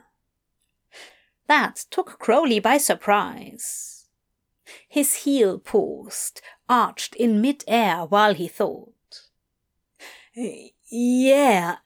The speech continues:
Adam liked it a lot. I'm fuzzy on the details, but I think we read it aloud when he was in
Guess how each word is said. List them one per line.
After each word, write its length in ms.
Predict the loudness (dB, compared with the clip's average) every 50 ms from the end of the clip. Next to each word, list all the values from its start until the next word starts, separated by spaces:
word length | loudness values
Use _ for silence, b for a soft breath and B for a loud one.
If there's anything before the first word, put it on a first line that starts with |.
| _ -4
Adam 420 | 2 2 4 4 4 2 0 2
liked 300 | 2 4 4 2 2 0
it 120 | -4 -2 -2
a 60 | -2 0 2 2
lot. 340 | 2 2 -2 -8 -14 _ _ _ _ _ _ _ B B B B B _ _ 0
I'm 300 | 2 4 4 4 2 0
fuzzy 480 | -2 -2 2 2 4 4 4 4 4
on 120 | 2 2 2
the 100 | 0 0
details, 640 | 2 2 2 2 2 0 0 0 0 0 0 -2 -4 B B B B B
but 180 | B 0 2
I 120 | 2 0 0
think 360 | 0 0 0 0 0 0 2
we 160 | 2 4 4
read 220 | 4 4 4 4 4
it 140 | 2 2
aloud 500 | 4 4 4 4 4 4 4 4 2 0 0
when 140 | 0 0 2
he 140 | 2 2
was 240 | 4 4 2 2 2
in 180 | 2 2 2